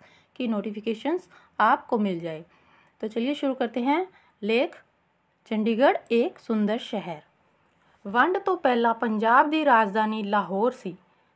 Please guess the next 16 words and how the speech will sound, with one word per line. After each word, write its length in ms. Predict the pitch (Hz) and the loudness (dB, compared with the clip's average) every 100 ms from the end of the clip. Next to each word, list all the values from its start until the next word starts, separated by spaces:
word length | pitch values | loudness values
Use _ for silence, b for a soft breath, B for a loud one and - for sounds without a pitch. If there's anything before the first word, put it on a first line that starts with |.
| - | -4
ਵੰਡ 300 | 202 233 247 | 2 2 2
ਤੋਂ 220 | 247 254 | 2 2
ਬਾਅਦ 340 | 196 202 208 196 b b b - | 2 2 0 -2 b b b -2
ਉਹ 320 | 311 320 285 | 0 0 -2
ਹਿੱਸਾ 420 | 220 220 - 240 | -6 -4 0 2
ਪਾਕਿਸਤਾਨ 800 | 233 226 226 254 247 226 226 269 | 4 2 0 -6 -2 2 4 2
ਵਿੱਚ 160 | 269 254 | -2 -4
ਚਲਾ 280 | - 214 226 | -2 2 2
ਜਾਣ 320 | 208 214 220 | 4 2 0
ਕਾਰਨ 420 | 226 208 190 196 202 B B - 226 | 0 2 2 0 -4 B B -4 2
ਰਾਜਧਾਨੀ 640 | 247 294 330 269 262 269 | 6 6 4 2 2 2
ਬਣਾਉਣ 440 | 262 233 226 226 233 | 0 0 2 2 0
ਦੀ 140 | 240 | -2
ਲੋੜ 340 | 233 202 214 208 | 0 0 -2 0
ਜਾਪੀ। 460 | 202 165 - 170 - _ _ _ | 0 -2 -4 -18 -18 _ _ _
ਇਸ 160 | 294 | -6